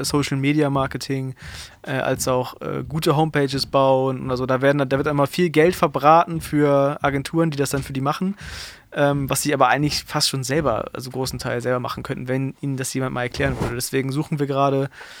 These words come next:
ähm, soziale Einrichtungen in Bremen, ähm, wahrscheinlich momentan mit Schwer-, Schwerpunkt auf, äh, Kinderhilfe.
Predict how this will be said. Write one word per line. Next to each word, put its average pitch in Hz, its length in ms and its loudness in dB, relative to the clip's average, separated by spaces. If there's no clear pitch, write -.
ähm, 160 440 4
soziale 190 580 4
Einrichtungen 175 460 4
in 160 80 -2
Bremen, 170 480 2
ähm, 139 840 -2
wahrscheinlich 147 540 0
momentan 151 400 0
mit 147 80 -2
Schwer-, - 380 0
Schwerpunkt 147 460 -2
auf, 131 520 -4
äh, 131 380 -4
Kinderhilfe. 202 760 -2